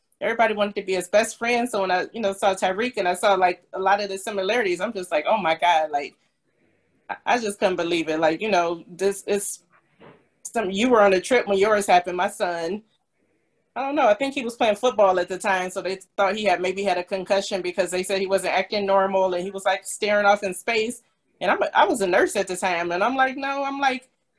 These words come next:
you know, I didn't notice anything different with them. So I started watching them for, like, a week and I did see some differences. So, you know, took them to the doctor. They're like, "Oh yeah,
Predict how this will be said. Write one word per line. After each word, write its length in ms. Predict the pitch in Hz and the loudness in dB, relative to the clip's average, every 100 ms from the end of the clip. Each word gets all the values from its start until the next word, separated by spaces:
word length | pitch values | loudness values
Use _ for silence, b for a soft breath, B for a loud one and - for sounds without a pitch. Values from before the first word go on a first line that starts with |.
| _ | _
you 140 | - 320 | -8 -2
know, 80 | 208 | 2
I 120 | - | 2
didn't 160 | 285 | 2
notice 300 | 185 175 175 | 0 0 -2
anything 440 | 190 180 180 180 170 | -4 -4 -4 -4 -4
different 340 | 180 202 180 | -4 -4 -2
with 160 | 180 170 | -4 -4
them. 140 | 185 | -4
So 100 | 185 | 0
I 40 | 185 | 0
started 340 | - 269 247 | 2 2 2
watching 340 | 190 196 208 202 | 4 2 2 -4
them 140 | 185 | -6
for, 120 | 185 | -6
like, 200 | 180 175 | -4 -4
a 60 | 185 | -4
week 240 | 180 185 | -6 -6
and 80 | 185 | -6
I 80 | 170 | -6
did 240 | 190 196 | -4 -6
see 140 | 196 220 | -6 -10
some 200 | 233 226 | -8 0
differences. 680 | 220 202 202 196 185 175 175 | 0 2 0 0 -2 -4 -2
So, 180 | 160 165 | -2 0
you 140 | 202 | -2
know, 120 | 185 | -4
took 200 | - 202 | -2 -4
them 100 | 208 | -4
to 80 | 208 | -2
the 100 | 208 | 4
doctor. 420 | 190 175 - 180 | 6 4 2 -2
They're 200 | 175 196 | 2 2
like, 200 | 202 196 | 2 2
"Oh 220 | 240 240 233 | 2 2 0
yeah, 380 | 233 233 226 | -4 -4 -4